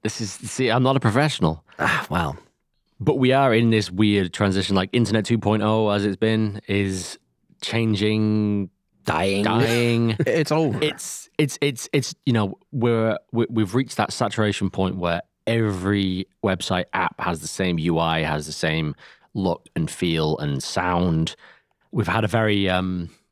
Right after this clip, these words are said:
Speaker 1: not pacified, that's the wrong word. What did they do to milk? What did
Speaker 2: They've
Speaker 1: they do to milk?
Speaker 2: homogenized. Everything
Speaker 1: Yeah.
Speaker 2: has been sort of blobbed together using the same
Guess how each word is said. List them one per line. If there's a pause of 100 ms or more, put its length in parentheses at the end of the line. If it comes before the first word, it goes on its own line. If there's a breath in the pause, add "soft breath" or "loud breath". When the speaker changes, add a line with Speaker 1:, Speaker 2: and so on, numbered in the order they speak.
(320)
Speaker 1:
not
pacified,
that's
the
wrong
word. (300)
What
did
they
do
to
milk? (420)
What
did
Speaker 2:
They've
Speaker 1:
they
do
to
milk?
Speaker 2:
homogenized. (640)
Everything
Speaker 1:
Yeah.
Speaker 2:
has (200)
been
sort
of (400)
blobbed
together
using
the
same